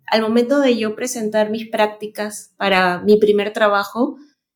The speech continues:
me cuestionaron bastante, ¿no? Fue como, "¿Estás segura? No hay mujeres, ¿estás segura? Es la, eres la primera mujer que está haciendo eso". Y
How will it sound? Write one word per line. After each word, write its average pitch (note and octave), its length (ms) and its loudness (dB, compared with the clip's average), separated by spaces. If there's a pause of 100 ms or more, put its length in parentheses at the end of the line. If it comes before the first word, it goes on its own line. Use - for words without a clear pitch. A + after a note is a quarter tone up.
(140)
me A3 160 2
cuestionaron A#3+ 480 4
bastante, A3+ 560 0
¿no? A3 140 -6
Fue A#3 140 -14
como, A#3 300 -4
"¿Estás - 220 -6
segura? D4+ 560 -2 (240)
No A3 120 0
hay C#4 40 4
mujeres, D#4 540 0
¿estás C4+ 220 -10
segura? A#3+ 480 0
Es C#4 100 -8
la, C#4 180 -4
eres F4+ 180 2
la F4+ 100 6
primera A#3+ 280 0
mujer A#3+ 300 -2
que - 60 -18
está G#3+ 120 -14
haciendo G#3 300 -2
eso". G3 300 -4
Y - 200 -16